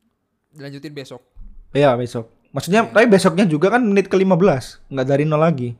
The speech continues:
Speaker 1: Iya, betul.
Speaker 2: Ha-ha.
Speaker 1: Nah. Terus,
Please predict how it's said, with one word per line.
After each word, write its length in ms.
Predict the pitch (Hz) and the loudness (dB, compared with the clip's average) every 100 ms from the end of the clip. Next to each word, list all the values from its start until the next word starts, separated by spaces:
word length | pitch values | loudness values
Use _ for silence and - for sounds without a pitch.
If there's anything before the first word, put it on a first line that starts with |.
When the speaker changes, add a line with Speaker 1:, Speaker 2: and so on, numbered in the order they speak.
| _ | _
Speaker 1:
Iya, 220 | - 135 123 | -18 -16 -16
betul. 340 | - 113 107 - | -18 -20 -16 -4
Speaker 2:
Ha-ha. 500 | 139 117 113 185 170 | -2 -2 -6 -12 -16
Speaker 1:
Nah. 260 | _ 160 135 _ _ _ _ _ - _ _ _ _ _ _ | _ -20 _ _ _ _ _ _ -20 _ _ _ _ _ _
Terus, 920 | _ 127 127 135 135 135 139 _ _ | _ -20 -20 -20 -18 -20 -20 _ _